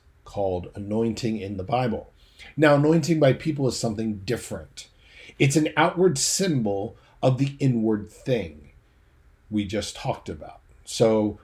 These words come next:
by people, it's an external symbol. It means when somebody prayerfully applies some oil to your skin as an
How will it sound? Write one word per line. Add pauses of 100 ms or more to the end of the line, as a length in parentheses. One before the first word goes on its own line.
(200)
by
people,
it's
an
external
symbol. (240)
It
means
when
somebody
prayerfully
applies
some
oil
to
your
skin (280)
as
an